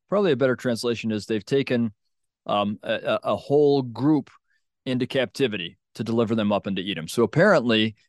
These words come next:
and we're gonna see that a few people are involved in this, there are some people who've taken large groups, I would s-, assume, of Judeans. So Philistines and others seems to have combined to take groups of, uh, Judeans and capture them, maybe whole towns, whole villages, or whole groups or something along tho-, those lines,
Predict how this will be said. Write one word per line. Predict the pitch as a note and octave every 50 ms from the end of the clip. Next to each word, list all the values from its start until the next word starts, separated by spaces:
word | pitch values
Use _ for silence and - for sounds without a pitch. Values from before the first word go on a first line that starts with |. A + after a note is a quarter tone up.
| _ -
and | A2+
we're | A#2
gonna | A#2 A#2+ A#2+ A2+
see | - - B2+ A2
that | A#2 A2
a | G#2+
few | - C#3 C3
people | - C3 A#2+ - A2 A2
are | G#2
involved | G2+ G2+ A2 G#2+ G2+
in | G2 F#2+
this, | F2+ F#2 F#2 -
there | - A2 G#2+ G2+
are | G2+
some | - - G#2+
people | - - D3 C#3 - C3
who've | A#2+ -
taken | - B2 A#2 - A2 G#2
large | G2+ A2 A#2+ C3 C3+ B2+ A#2
groups, | - B2 B2 B2 - - - -
I | A2 A2 A2
would | G2 G#2+ G#2+ G2+
s-, | G#2 - -
assume, | - - A2 G#2 G#2 - - - - E3 E3 C#3+ A#2 A2 A2 A2+ A2 _ _ - _ _ -
of | - A2+ A2
Judeans. | G#2+ A#2+ A#2+ A2 B2+ C#3 D3+ C#3+ G#2+ F2+ E2+ F#2 G#2+ A2+ - - _ - _ _
So | - - - A2 G#2
Philistines | - - D3+ D#3+ D3 C3+ - - D3 C3+ B2 B2 B2 A#2+ A#2
and | A#2 A2+
others | A#2 B2+ A#2+ A#2+ A2+ A2+ -
seems | - A#2+ A#2 A2 G#2
to | - A#2 A2
have | G2 -
combined | - G#2+ F#2+ A#2+ B2 A#2+ A2+ G#2+ G#2 G#2+ G#2+ - _ _ _ - - _ _ -
to | - A#2+
take | A#2 - - B2+ B2 - - D#3
groups | B2 B2+ C#3+ C#3 B2+ -
of, | C3 A#2
uh, | A#2+ A#2+ A#2+ - A#2 A2 G#2+ G#2+ G#2+ G#2
Judeans | G#2 A#2 A2+ A#2+ D3 D#3+ D#3 C3 A#2 A#2+ A2 A#2+
and | A#2 A#2
capture | G2+ - C#3+ D3+ E3 D3+ - - A#2+
them, | G#2+ G#2 G2+ G#2+ A2+ - _ _ _ _ -
maybe | A#2 A#2+ A#2 A#2
whole | G#2+ B2 B2
towns, | A2 - A2+ A2+ A2+ A2+ A2+ -
whole | A2+ A2
villages, | G#2+ A2 A2 A2+ A2 G2+ A2 G#2+ G2+
or | G#2+ G2+
whole | F#2+ A2 A2+ A2
groups | G#2+ A2+ A2 - - -
or | G2+
something | - A#2 G#2+ G2+ - G#2+
along | G#2 G#2 G#2 G#2 G#2 G#2+ G2
tho-, | G2+ G#2 G2+ G2 - -
those | G2+ G2+ G#2 G2+ F#2 -
lines, | G#2 G2+ G2 F#2+ F#2+ F#2+ -